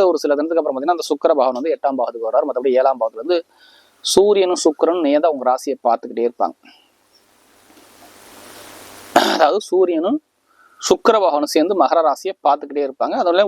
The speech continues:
குருவுடைய பார்வை உங்களுக்கு இருக்கு. குருமங்கள யோகத்துல நீங்க இருக்கீங்க. இது மிகப்பெரிய யோகம். ஏன்னா உங்க ராசியில தான் செவ்வாய் உச்சமாகிறாரு. அப்ப இது குருமங்கள யோகமும் குருவுடைய பார்வையும் நல்ல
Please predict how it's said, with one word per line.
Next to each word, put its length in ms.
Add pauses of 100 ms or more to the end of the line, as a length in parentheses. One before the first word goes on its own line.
(100)
குருவுடைய 380 (140)
பார்வை 300
உங்களுக்கு 220
இருக்கு. 180 (120)
குருமங்கள 440 (140)
யோகத்துல 400
நீங்க 180
இருக்கீங்க. 280 (1400)
இது 100 (100)
மிகப்பெரிய 420 (100)
யோகம். 240
ஏன்னா 140 (240)
உங்க 220
ராசியில 340
தான் 120
செவ்வாய் 340
உச்சமாகிறாரு. 720 (560)
அப்ப 200
இது 80 (100)
குருமங்கள 500 (100)
யோகமும் 380 (800)
குருவுடைய 420 (160)
பார்வையும் 520 (360)
நல்ல 200